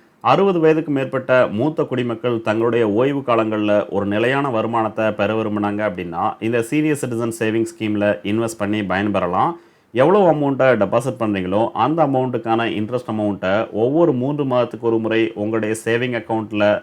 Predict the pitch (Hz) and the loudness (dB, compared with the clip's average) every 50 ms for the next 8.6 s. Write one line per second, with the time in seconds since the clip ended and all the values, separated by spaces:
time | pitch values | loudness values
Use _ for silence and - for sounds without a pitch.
0 | - _ - 113 113 110 113 107 107 104 104 101 95 92 90 87 92 117 147 165 | -6 _ -6 -4 -4 -4 -4 -2 0 0 0 0 0 -4 -4 -2 -2 0 -2 -2
1 | 156 - _ _ _ _ _ _ _ - - - 175 196 233 240 226 202 170 143 | -4 -8 _ _ _ _ _ _ _ -20 -10 -4 -4 -2 -2 -2 -2 0 0 2
2 | 151 147 139 135 139 - 120 123 131 135 135 127 127 127 120 113 113 117 123 120 | 2 2 2 0 0 0 2 4 4 4 4 2 2 2 0 0 -2 0 -2 -2
3 | 117 107 - 98 85 95 98 104 110 104 82 95 104 104 - 151 160 165 151 - | -4 -4 -4 -4 -4 -2 -2 0 0 0 0 0 -2 0 0 0 0 0 -2 -4
4 | 139 127 127 120 117 120 117 113 110 113 110 110 113 113 113 - - 113 120 131 | -4 -2 -2 -2 0 0 0 -2 0 0 0 0 0 -2 -2 -4 -4 -2 -2 -2
5 | 131 131 - 127 123 123 131 123 113 104 107 110 113 110 107 107 110 110 110 104 | -4 -2 -2 -2 -2 -2 -4 -4 -2 0 0 0 0 0 -4 -4 -2 -2 -2 -2
6 | - 110 110 110 110 107 104 107 98 92 92 90 95 120 165 185 - _ _ _ | -4 -4 -2 0 0 0 0 0 -2 0 0 0 2 0 0 -2 -6 _ _ _
7 | _ _ _ _ - - 170 165 160 160 165 160 160 151 - - 156 175 202 - | _ _ _ _ 0 2 4 4 4 4 4 4 4 2 4 4 4 4 2 0
8 | 185 180 185 - 139 127 - - 147 143 139 | -4 -4 -4 -4 -6 -8 -6 -4 -2 -2 -2